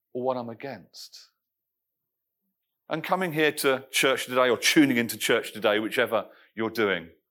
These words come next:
there's a question, isn't there? Do we come with a sense of guilt that our lives don't quite live up to Jesus?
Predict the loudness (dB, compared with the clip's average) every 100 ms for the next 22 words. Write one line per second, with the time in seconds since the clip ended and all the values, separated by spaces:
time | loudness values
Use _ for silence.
0 | _ _ _ _ _ _ _ _ _ _
1 | _ _ _ -10 0 0 0 -2 -4 -2
2 | -2 -2 -6 -4 -2 0 0 0 0 -2
3 | -6 -6 -8 -6 0 0 0 -6 -2 0
4 | 0 2 2 2 -2 -4 -4 -4 -4 -10
5 | -4 -2 -2 -4 -4 0 0 0 -8 -12
6 | -10 -10 -14 -18 _ _ _ _ _ _
7 | _ _ _ _ _ _ _ _ _ _
8 | -8 -8 -10 -16 -16